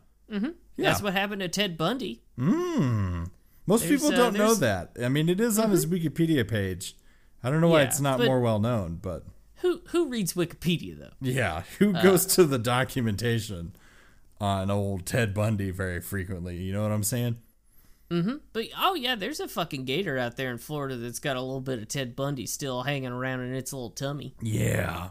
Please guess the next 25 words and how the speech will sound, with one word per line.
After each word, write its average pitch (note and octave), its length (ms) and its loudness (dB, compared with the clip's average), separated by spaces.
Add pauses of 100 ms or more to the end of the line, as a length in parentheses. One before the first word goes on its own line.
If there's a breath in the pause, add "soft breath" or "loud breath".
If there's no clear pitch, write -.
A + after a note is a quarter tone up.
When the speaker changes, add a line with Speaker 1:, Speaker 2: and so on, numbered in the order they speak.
(140)
Speaker 2:
I A#2+ 80 0
mean, E3+ 100 4
those A3 160 2
guys B2+ 240 2
digest A2 460 0
so G2 160 -2
slowly. A2+ 680 -2 (600 soft breath)
Speaker 1:
Mm-hmm. D3 140 -4
Speaker 2:
Uh, E2+ 400 0 (680)
yeah. F3 360 4 (640)
I F3 120 4
mean, F#3+ 360 2
that's, G#3+ 380 0
you A#3 200 0
hear B3 180 4
about G3 240 4
how E3 100 4
Utah C#3 480 2
still A#2+ 220 0
has G#2 280 -2
death G#2+ 320 -2
by, F#2+ 340 0
uh, F2 380 -6
firing C3+ 460 -2
squad. D3 540 -2